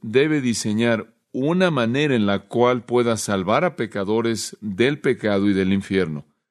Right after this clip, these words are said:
Dios debe diseñar un plan mediante el cual Él pueda perdonar a pecadores por todo su pecado, o de todo su pecado.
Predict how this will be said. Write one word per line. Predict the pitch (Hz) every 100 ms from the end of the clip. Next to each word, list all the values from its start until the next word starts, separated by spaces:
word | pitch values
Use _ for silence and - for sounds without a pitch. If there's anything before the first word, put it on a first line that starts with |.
| _ -
Dios | 101 131 160 135
debe | 139 147 139
diseñar | 117 104 117 104 107 147 180 160
un | 110 151 170
plan | 120 104 95 107
mediante | 104 117 156 151
el | 110
cual | 117 117
Él | 113 98
pueda | 117 113 113
perdonar | - 101 95 95 113 143
a | 156
pecadores | - 101 104 98 110 117 113
por | - 95
todo | 90 107 107 104
su | 98 107 85
pecado, | 92 - 90 80 87
o | 107 110
de | 123
todo | 180 170 98
su | -
pecado. | - 95 117 87